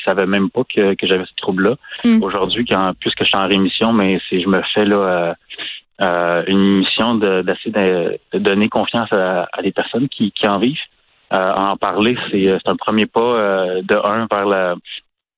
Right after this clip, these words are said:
Speaker 1: c'est ça, le, le, vers le, amener le courage vers, euh, les, les personnes qui, euh, qui en ont besoin, moi, j'ai, j'ai demandé de l'aide souvent, puis, euh, malheureusement, mais parce que je suis un garçon, c'est pas quelque chose qui, euh, qui était facile de, de,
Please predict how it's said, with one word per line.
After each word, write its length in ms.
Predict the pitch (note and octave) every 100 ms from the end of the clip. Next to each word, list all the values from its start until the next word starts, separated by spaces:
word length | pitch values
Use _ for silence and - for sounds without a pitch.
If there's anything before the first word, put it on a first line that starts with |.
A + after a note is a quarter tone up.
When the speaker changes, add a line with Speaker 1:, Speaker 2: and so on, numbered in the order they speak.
| _ _ - -
Speaker 1:
c'est 100 | A2
ça, 80 |
le, 120 | A2+ G#2+
le, 340 | F#2+ F#2 F#2
vers 180 | G2 G2
le, 320 | F#2+ F2+ F2+
amener 220 | G2 A2
le 60 | C3+
courage 480 | - B2 A#2 B2 G#2+ G2
vers, 220 | G2 G#2
euh, 100 | G2 F#2
les, 100 | F#2+
les 120 | G2
personnes 420 | G2 - A#2 A#2+
qui, 340 | - - G2+ G2
euh, 100 | F#2
qui 120 | G2+
en 80 | G2+
ont 120 | G#2+
besoin, 480 | G#2 G2 G2 G2 C3+ - - _ -
moi, 340 | G2 G2 G#2+ F#2
j'ai, 180 | F#2
j'ai 100 | F2+
demandé 400 | F#2+ G2 F#2+ G2
de 80 | G#2+
l'aide 260 | F#2+ F#2+ G#2+
souvent, 380 | - F#2+ G#2 A2
puis, 300 | - - F#2
euh, 200 | F2 F2
malheureusement, 560 | F2+ F#2+ F2+ F#2 F2 A2
mais 120 | G#2
parce 180 | F2 -
que 100 | -
je 60 |
suis 100 | -
un 60 | F#2+
garçon, 360 | F#2 - - C#3
c'est 100 | -
pas 80 | G#2
quelque 180 | - -
chose 140 | A2+ - -
qui, 160 | G2
euh, 200 | F#2+ F2+ E2+ - - _ _ _
qui 80 | -
était 160 | - F#2
facile 440 | - - - A#2
de, 680 | G#2+ F#2+ F#2 F2+ F2 F2 F2 - - _ _ _ _ _ _ _
de, 120 | -